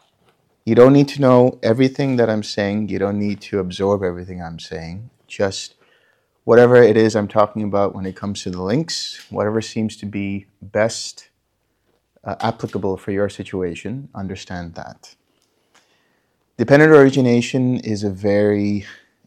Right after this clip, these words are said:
deep and subtle, um, process. And, you know, in, uh, Majjhima Nikaya twenty-eight,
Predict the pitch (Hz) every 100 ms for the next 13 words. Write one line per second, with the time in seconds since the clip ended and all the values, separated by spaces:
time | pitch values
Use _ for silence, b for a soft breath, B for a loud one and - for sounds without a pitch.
0 | _ _ 110 120 160 - _ _ _ 104
1 | 95 92 - 104 113 117 117 - _ _
2 | _ _ 92 87 87 82 80 _ _ _
3 | _ _ _ _ _ - 107 - 151 -
4 | - - - _ _ _ _ _ _ _
5 | _ _ _ _ _ - 113 113 110 110
6 | 107 - _ _ _ _ _ _ - _
7 | _ - 113 104 101 101 - 107 110 107
8 | 104 98 98 101 110 117 131 127 120 117
9 | 107 - 110 110 - 113 - - 123 104
10 | 98 -